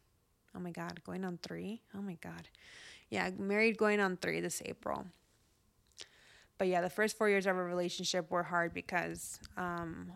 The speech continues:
our finances were in different places. Our money values were different, but thank God through therapy, things changed. And, um, a book that really helped us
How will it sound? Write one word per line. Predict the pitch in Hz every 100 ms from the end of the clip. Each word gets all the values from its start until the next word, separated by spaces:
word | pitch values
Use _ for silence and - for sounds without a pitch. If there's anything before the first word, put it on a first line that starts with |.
| -
our | 190
finances | - 180 180 175 180 175
were | 180
in | 170
different | 175 175 170
places. | - 226 214 202 190
Our | - 180
money | 180 185
values | 180 175 175 -
were | -
different, | - 175 175 170 170 -
but | 165 160 - - - - - _ _ _
thank | 214 190
God | 196 185 185
through | 190
therapy, | 190 185 185 - 180 180
things | - 175 165 -
changed. | - 226 214 214 214 - -
And, | 185 185 175 175 - -
um, | 180 170 170
a | 185
book | 208 208
that | 247
really | 240 226
helped | 190 190 - 202
us | 202 196